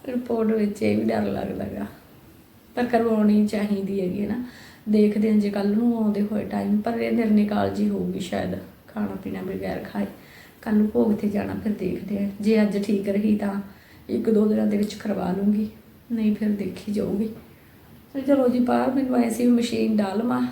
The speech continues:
ਤੇ ਮੈਂ ਨਾ ਇੱਕ ਸੂਟ ਦਾ ਗਲਾ ਬਹੁਤ ਜ਼ਿਆਦਾ ਵੱਡਾ ਗਾ, ਠੀਕ ਕਰਨਾ ਸੀ ਜਿਹੜਾ ਮੈਂ ਪਾ ਕੇ ਜਾਣਾ। ਮਤਲਬ ਗਲਾ ਵੱਡਾ ਸੀ, ਮੈਂ ਠੀਕ ਕਰ ਲਿਆ ਸੀ, ਪਰ ਉਹ ਥੋੜ੍ਹੀ ਜਿਹੀ ਉੱਪਰ ਜ਼ਿਆਦਾ ਲੱਗ ਗਈ ਤੇ ਉਹ ਇਕੱਠੀ ਹੋ ਜਾਂਦੀ ਪੱਟੀ ਜਿਹੜੀ ਮੈਂ ਲਾਈ ਸੀ ਵਿੱਚ, ਉਹਨੂੰ ਠੀਕ ਕਰਨਾ ਸੀ।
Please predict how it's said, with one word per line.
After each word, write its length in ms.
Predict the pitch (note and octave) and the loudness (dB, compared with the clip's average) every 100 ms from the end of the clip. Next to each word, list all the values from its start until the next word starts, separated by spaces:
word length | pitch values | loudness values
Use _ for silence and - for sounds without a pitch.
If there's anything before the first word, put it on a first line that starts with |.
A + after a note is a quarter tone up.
| - | -6
ਤੇ 60 | A#3+ | -6
ਮੈਂ 200 | A#3 A3+ | -2 -2
ਨਾ 80 | A#3+ | -2
ਇੱਕ 160 | B3 | -2
ਸੂਟ 200 | A#3+ A#3 | -4 -2
ਦਾ 160 | G#3+ G#3+ | 0 0
ਗਲਾ 280 | G#3 G3+ G3+ | 0 0 0
ਬਹੁਤ 240 | G3+ G#3 | 0 0
ਜ਼ਿਆਦਾ 220 | A3 G#3+ | 2 2
ਵੱਡਾ 340 | G#3 G3 - - | 0 -2 -4 -6
ਗਾ, 140 | - - - - - - - - - - - | -6 -8 -14 -20 -20 -20 -20 -20 -20 -18 -2
ਠੀਕ 240 | A#3 G#3+ | 0 2
ਕਰਨਾ 320 | G#3 G3+ G#3 | 0 0 -2
ਸੀ 160 | G3+ G#3+ | -2 0
ਜਿਹੜਾ 160 | G3+ | 2
ਮੈਂ 140 | A3 A3 | 2 0
ਪਾ 200 | G#3+ G#3 | -2 -2
ਕੇ 200 | - G#3 | 0 -2
ਜਾਣਾ। 260 | G3 G3+ A#3 - C4 | 0 -4 -4 -6 -2
ਮਤਲਬ 320 | B3 C4+ B3 | 0 2 2
ਗਲਾ 440 | A#3 A3+ A#3+ B3+ B3+ - - | 4 4 4 2 -2 -4 -6
ਵੱਡਾ 380 | A3 G3+ G#3+ A#3+ | -2 2 2 2
ਸੀ, 180 | A#3+ | 0
ਮੈਂ 140 | A#3 A#3+ | 2 2
ਠੀਕ 300 | B3 A3 A#3 | 0 -2 0
ਕਰ 240 | A3 G3+ | 0 0
ਲਿਆ 180 | G3+ A3+ | 0 0
ਸੀ, 120 | C4 | -2
ਪਰ 180 | B3 A#3+ | -2 0
ਉਹ 120 | B3+ | 0
ਥੋੜ੍ਹੀ 280 | B3+ A#3+ A#3+ | 0 0 2
ਜਿਹੀ 120 | B3+ | 0
ਉੱਪਰ 220 | - A#3 | 0 -2
ਜ਼ਿਆਦਾ 360 | G#3+ G#3+ F#3+ G3+ | 0 0 0 0
ਲੱਗ 180 | G#3 F#3+ | 2 0
ਗਈ 280 | F#3 B3+ B3 - - - - | -2 -2 -4 -14 -20 -20 -10
ਤੇ 80 | A#3+ | -2
ਉਹ 100 | A#3+ | 0
ਇਕੱਠੀ 340 | - - - C4 | 0 -4 -2 0
ਹੋ 140 | B3 | 2
ਜਾਂਦੀ 240 | G3 F#3 | 0 -2
ਪੱਟੀ 360 | G3 G#3 - G#3 | -2 -4 -4 -2
ਜਿਹੜੀ 180 | G3 G3 | -2 0
ਮੈਂ 140 | A3+ | 0
ਲਾਈ 260 | G#3+ G3 G3 | 0 -2 -4
ਸੀ 180 | - F#3+ | -6 -6
ਵਿੱਚ, 240 | F#3 G#3+ | -6 -2
ਉਹਨੂੰ 220 | G#3 A#3+ | 0 0
ਠੀਕ 220 | - - | -2 -6
ਕਰਨਾ 340 | - - G#3 - | -4 -6 -6 -10
ਸੀ। 140 | - | -12